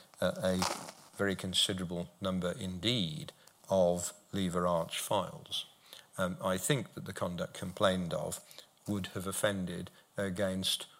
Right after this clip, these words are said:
all of the, um, pretty short statements of how you should behave to be found in the great religions.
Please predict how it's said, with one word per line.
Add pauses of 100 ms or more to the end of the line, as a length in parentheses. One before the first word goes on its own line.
(180)
all (220)
of
the, (340)
um, (760)
pretty
short
statements
of
how
you
should
behave (420)
to
be
found
in
the
great (160)
religions.